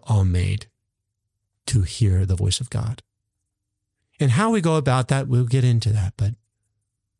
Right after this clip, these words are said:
right now, I simply want to encourage you. If you feel like Samuel and you haven't heard the voice of God, and you, he hasn't made any revelation to you, that's not because it's not possible.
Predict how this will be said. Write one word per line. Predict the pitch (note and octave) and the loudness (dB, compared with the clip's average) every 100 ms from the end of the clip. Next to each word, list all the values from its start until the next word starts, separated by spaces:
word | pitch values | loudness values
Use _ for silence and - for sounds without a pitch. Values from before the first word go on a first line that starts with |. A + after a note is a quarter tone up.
| _ | _
right | B2+ B2+ | 0 2
now, | B2+ A#2 | 2 2
I | |
simply | A2 A#2+ G#2 | 0 0 0
want | G2+ | 0
to | G2+ | -2
encourage | F#2+ G#2+ G#2 | -2 -2 -2
you. | F#2+ G#2+ - _ _ - _ _ _ _ - | -6 -10 -14 _ _ -20 _ _ _ _ -6
If | C3 | -4
you | C3 | -2
feel | C#3+ D#3 | 0 0
like | C3 A2+ G#2+ | 0 0 0
Samuel | B2+ A#2+ G2 F2+ - - - | 0 2 0 -2 -8 -20 -4
and | G#2+ | 2
you | A2 | 4
haven't | A2+ | 2
heard | A2 - A#2 F#2+ E2+ _ _ - - _ | 0 0 2 0 -2 _ _ -20 -20 _
the | G#2 F#2+ | 0 0
voice | F#2 G2 - | 2 0 0
of | G2 | -2
God, | - G2+ F#2 G#2 _ _ _ _ _ _ - | -2 -2 -2 -6 _ _ _ _ _ _ -2
and | A2 G#2+ | 2 4
you, | G#2+ | 2
he | A2+ A#2 | 4 2
hasn't | A#2 A#2+ | 2 2
made | A2+ A2 | 2 2
any | G#2 G2+ | 2 2
revelation | G2 G2 G2 - F#2 | 2 2 0 0 -2
to | F2+ - G#2 | -4 -4 -2
you, | F#2+ F#2 G#2+ - _ _ _ _ _ - | 0 -2 -4 -8 _ _ _ _ _ -2
that's | B2 | -2
not | F3+ | 0
because | E3+ - C#3 | -4 -2 -2
it's | C3 B2+ | -2 0
not | A#2+ | -2
possible. | - G2 G2 G2+ F#2 F#2+ G#2+ | 0 -2 -2 -4 -4 -4 -6